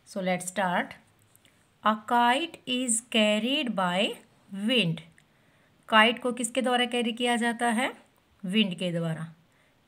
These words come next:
क्लियर? यानी कि हवा में उड़ाया जाता है ना काइट को। Tugging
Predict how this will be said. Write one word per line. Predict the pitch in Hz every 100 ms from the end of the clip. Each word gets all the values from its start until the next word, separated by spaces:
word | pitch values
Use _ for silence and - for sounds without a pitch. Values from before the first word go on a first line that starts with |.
| -
क्लियर? | 285 359 - 208
यानी | 196
कि | 233
हवा | 226 220
में | 226 247
उड़ाया | 247 247
जाता | 247 254 339
है |
ना | 440
काइट | - 240 220
को। | - 240 - - _ _ _ _ _ -
Tugging | 240 226 285 349 370